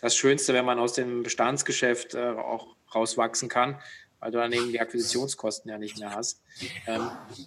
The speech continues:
was sind denn eure, eure Hauptkanäle vielleicht nochmal so, ähm, die jetzt so für euch funktionieren? Ihr habt ja Pro sieben, glaub ich, ist auch Anteilseigner. Da habt ihr, glaub ich, auch T V gemacht, äh, äh, eine Zeit lang. Ähm,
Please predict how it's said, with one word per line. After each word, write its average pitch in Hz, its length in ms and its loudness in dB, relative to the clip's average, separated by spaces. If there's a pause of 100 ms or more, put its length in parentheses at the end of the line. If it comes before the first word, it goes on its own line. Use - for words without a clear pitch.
was 147 160 6
sind 185 160 4
denn 208 120 6
eure, 180 440 8 (120)
eure 160 380 8
Hauptkanäle 156 800 6
vielleicht 160 320 6
nochmal 160 240 4
so, 156 320 6
ähm, 139 220 2 (160)
die 139 160 2
jetzt 147 200 4
so 143 80 -2
für 143 140 0
euch 139 120 6
funktionieren? 143 440 0
Ihr 151 80 6
habt 143 140 4
ja 139 100 4
Pro 139 220 2
sieben, 175 260 4
glaub 165 200 6
ich, 147 80 0
ist 147 120 0
auch 180 180 4
Anteilseigner. 175 840 2 (380)
Da 135 80 -4
habt 135 100 -6
ihr, 147 80 0
glaub 139 140 4
ich, 139 120 2
auch 139 100 -2
T 151 120 0
V 139 260 4
gemacht, 175 480 4
äh, 170 40 -6
äh, 160 720 0
eine 170 500 -10
Zeit 156 400 2
lang. 160 300 0 (500)
Ähm, 143 480 4